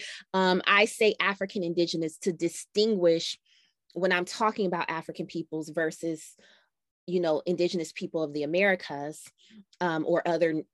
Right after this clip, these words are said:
or other, um, nations.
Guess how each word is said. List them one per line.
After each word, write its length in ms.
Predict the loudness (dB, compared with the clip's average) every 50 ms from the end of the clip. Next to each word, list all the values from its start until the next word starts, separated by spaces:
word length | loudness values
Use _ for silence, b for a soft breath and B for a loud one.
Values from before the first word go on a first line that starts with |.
| _ -2
or 120 | -2 0 0
other, 440 | 0 0 0 0 0 -2 -2 -4 -8 -12 b b b b _ _ _ _ _ _ -8
um, 420 | -6 -6 -4 -4 -6 -6 -10 -12 -8 -2
nations. 840 | 2 4 4 4 4 2 -2 -2 -4 -4 -6 -8 -14 -14 -16 -20 -20